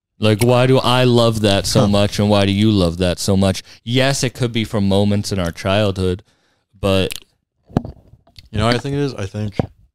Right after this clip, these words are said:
Speaker 2: it's letting us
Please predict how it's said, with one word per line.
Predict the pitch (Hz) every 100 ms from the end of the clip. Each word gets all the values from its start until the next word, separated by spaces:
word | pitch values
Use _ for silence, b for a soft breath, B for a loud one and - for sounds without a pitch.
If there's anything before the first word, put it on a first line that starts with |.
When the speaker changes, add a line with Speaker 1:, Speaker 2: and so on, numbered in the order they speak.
| _ _ _ _ _ _ _ _ _
Speaker 2:
it's | 113 110 - -
letting | 101 104 117 117
us | 113 110 107 - -